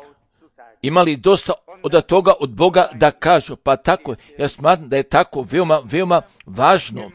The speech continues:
Pa zatim smo mi zajedno čitali jedne riječi, pa kako smo je kod ovoga mjesta veoma, veoma retko ispunili. Pa kako glasi?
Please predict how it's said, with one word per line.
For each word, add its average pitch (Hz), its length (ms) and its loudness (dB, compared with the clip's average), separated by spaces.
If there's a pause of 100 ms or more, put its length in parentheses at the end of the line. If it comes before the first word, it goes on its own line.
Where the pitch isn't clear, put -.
(260)
Pa 165 160 2
zatim 170 400 -2
smo 147 260 -4
mi 170 240 -4 (200)
zajedno 160 420 0
čitali 151 520 0
jedne 160 580 -2 (140)
riječi, 135 600 0
pa 131 180 2
kako 151 460 -4 (340)
smo 156 340 -8
je 151 220 0
kod 147 280 0 (140)
ovoga 156 500 2 (340)
mjesta 123 680 0
veoma, 151 560 -4 (220)
veoma 175 300 -4 (120)
retko 165 480 -4
ispunili. 135 640 -8 (680)
Pa 147 120 0
kako 190 440 2
glasi? 127 680 2